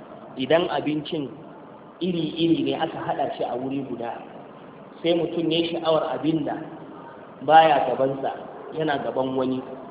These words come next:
babu laifi in ya kai hannu ya ɗauko abin ba tare da haɗama ba. Abu, a, jinsin abinci da za a cakuɗa shi. Tunda in ba ku mance ba, a baya mun karanta hadisin ma'aiki sallallahu alaihi wasallam da aka yayyanka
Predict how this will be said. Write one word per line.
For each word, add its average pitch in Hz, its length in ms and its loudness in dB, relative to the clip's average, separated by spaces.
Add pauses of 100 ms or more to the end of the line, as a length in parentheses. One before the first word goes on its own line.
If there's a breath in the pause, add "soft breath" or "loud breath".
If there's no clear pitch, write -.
(320)
babu 160 340 4
laifi 147 460 2
in 143 140 0
ya 143 200 4
kai 151 160 6
hannu 147 380 0
ya 147 180 2
ɗauko 151 400 2
abin 131 260 -2
ba 113 200 -4
tare 120 200 0
da 123 100 -6
haɗama 113 360 -6
ba. - 120 -12 (1200)
Abu, 160 360 2
a, 135 360 2
jinsin 165 380 0
abinci 143 360 -4
da 139 100 -4
za 139 100 0
a - 120 -2
cakuɗa 147 520 -2
shi. - 140 -8 (580 loud breath)
Tunda 147 200 4
in 170 120 0
ba 165 100 8
ku 143 100 0
mance 151 300 4
ba, 147 180 4
a 123 40 -2
baya 143 300 6
mun 147 180 0
karanta 139 400 0
hadisin 147 440 -6
ma'aiki 135 460 -2
sallallahu 135 420 2
alaihi - 120 -6
wasallam 143 260 -2 (360)
da - 120 -6
aka 151 220 -4
yayyanka 147 520 0